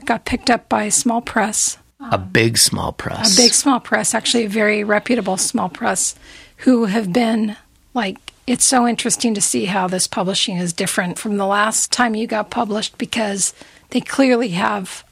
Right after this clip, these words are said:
Speaker 1: a methodology that I don't remember the last place having at all.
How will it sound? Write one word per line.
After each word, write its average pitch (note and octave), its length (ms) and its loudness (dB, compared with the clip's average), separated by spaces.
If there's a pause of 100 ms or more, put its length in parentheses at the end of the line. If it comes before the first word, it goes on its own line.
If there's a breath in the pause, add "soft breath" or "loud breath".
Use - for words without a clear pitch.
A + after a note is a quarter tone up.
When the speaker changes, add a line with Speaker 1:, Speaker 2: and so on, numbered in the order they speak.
(200)
Speaker 1:
a A3+ 60 -2
methodology G3+ 1080 -2 (360)
that G#3+ 320 -2
I G#3+ 180 -4
don't G#3+ 320 -4 (100)
remember G#3+ 320 0
the F#3+ 140 2
last G3 300 -2
place G#3+ 340 -2
having G#3 460 -6 (160)
at F#3+ 80 -4
all. F3 280 -2